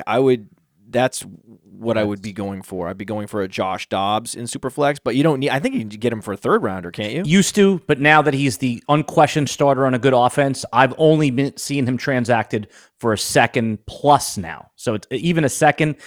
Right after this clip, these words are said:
Speaker 2: is, like, the least. It used to be a third.
Speaker 1: Right. It was a third.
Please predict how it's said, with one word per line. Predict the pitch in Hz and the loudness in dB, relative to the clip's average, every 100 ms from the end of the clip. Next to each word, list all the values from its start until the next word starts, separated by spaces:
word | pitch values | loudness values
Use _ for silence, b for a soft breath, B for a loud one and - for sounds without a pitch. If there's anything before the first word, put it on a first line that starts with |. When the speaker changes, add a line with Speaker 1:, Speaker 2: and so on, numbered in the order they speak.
| B B | B B
Speaker 2:
is, | 131 117 | 0 4
like, | 123 110 _ | 2 2 _
the | 117 | -2
least. | 107 135 - - | 0 0 -2 -6
It | 147 | 4
used | 220 - | 4 4
to | 202 | 0
be | 160 | 0
a | |
third. | - 165 135 87 - _ _ _ _ _ _ _ - | 2 4 2 2 -8 _ _ _ _ _ _ _ -8
Speaker 1:
Right. | 117 104 | -2 0
It | 104 | 2
was | 151 165 | 4 4
a | 202 | 4
third. | 175 156 151 147 - | 4 6 6 4 -2